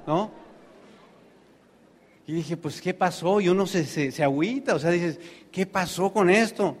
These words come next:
Y eso no fue lo peor. Ahora se empezaron a rajar los de arriba. El de arriba dice, "No, pues yo ya me voy". Yo, "¿Cómo ya te vas? Si tú me metiste, <laughs> ¿cómo que ya te vas?".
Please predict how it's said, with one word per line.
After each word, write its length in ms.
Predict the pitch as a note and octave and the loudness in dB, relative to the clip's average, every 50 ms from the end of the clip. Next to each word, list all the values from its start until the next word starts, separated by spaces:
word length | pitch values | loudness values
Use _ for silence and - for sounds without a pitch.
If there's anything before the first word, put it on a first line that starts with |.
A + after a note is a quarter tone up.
| - - - | -14 -6 2
Y 100 | C#3 E3+ | 6 6
eso 180 | F#3+ F3+ G#3 G#3+ | 6 6 6 4
no 160 | A3 A#3 A3 | 4 4 6
fue 140 | G#3 A#3+ A3+ | 8 8 8
lo 180 | A3 G#3 D3+ | 8 6 6
peor. 480 | - G#3+ A#3+ C4 E4+ F#4 E4 C#4 - - - - - - - - - - - | 8 8 10 10 10 8 6 4 0 -8 -16 -18 -20 -20 -20 -20 -20 -4 4
Ahora 200 | E3 G3 A3 G#3+ | 8 8 8 8
se 60 | G#3 | 8
empezaron 380 | A3 F#3+ F3+ D#3 F3 G3+ G#3+ A3+ | 2 2 2 2 4 4 4 4
a 60 | A3 | 2
rajar 240 | G3 F3 E3+ G3 G#3+ | 2 4 4 4 4
los 180 | A#3 A#3+ G#3 | 4 4 6
de 80 | F3 F3+ | 8 8
arriba. 800 | E3 D#3+ D3 D#3+ F#3+ A#3+ C4+ D#4 D#4+ E4+ D4+ A3+ D3 A#2+ - - - - - - - - - - - - - - - - - - - - - - - - - - - - - - - - - - - - - - - - _ _ _ _ - - - - _ _ _ - - - - - - | 8 8 8 8 6 8 10 10 10 10 8 8 6 2 -6 -10 -14 -18 -20 -20 -20 -20 -20 -20 -20 -20 -20 -20 -20 -20 -20 -20 -20 -20 -20 -20 -20 -20 -20 -20 -20 -20 -20 -20 -20 -20 -20 -20 -20 -20 -20 -20 -20 -20 _ _ _ _ -20 -20 -20 -20 _ _ _ -20 -20 -20 -16 -8 -2
El 160 | D3 D3+ D3+ | 0 0 2
de 80 | D3 D3 | 4 4
arriba 300 | C#3+ D3+ F#3 G3 G3 G3 | 4 4 4 4 4 2
dice, 180 | F3 F3 F3 | 2 2 2
"No, 260 | E3 F#3 G#3+ A#3+ A#3 | 2 4 4 2 2
pues 160 | - G#3 E3+ C#3+ | 2 0 0 0
yo 120 | E3+ F#3 | 0 -2
ya 160 | F#3+ G#3 G#3+ | 0 -2 -2
me 120 | G#3 G3 F3 | 0 -2 -2
voy". 280 | D#3+ F3+ G#3+ A#3 A#3 | -2 0 0 2 4
Yo, 280 | G#3 D#3+ E3 G3 F3+ D#3+ | 2 2 2 0 0 4
"¿Cómo 220 | A3 B3 E4+ F4+ | 4 6 6 8
ya 100 | C#4 C#4 | 6 6
te 120 | C4+ A#3+ A3+ | 6 6 4
vas? 160 | A#3+ B3 G3 | 4 4 2
Si 80 | G3 | 0
tú 100 | F3 A#3+ | -2 0
me 120 | A#3 C4 B3 | 2 2 4
metiste, 680 | A3+ A3+ A3 - A#3+ C#4 F4+ G#4 G#4 F#4+ - G4 G4+ - | 6 4 4 4 6 6 8 6 6 4 6 6 6 6
<laughs> 160 | E4+ C#4+ B3+ | 6 4 4
¿cómo 180 | - A#3 D#4+ D#4 | 4 4 4 4
que 120 | C#4 G#3+ | 6 8
ya 160 | A3 A#3+ A#3+ | 10 10 10
te 140 | A#3+ A#3 A3+ | 10 10 10
vas?". 560 | G#3 A3 A#3+ D#4 E4+ F4 F#4+ - - - - | 12 10 10 10 10 8 8 6 2 -6 -14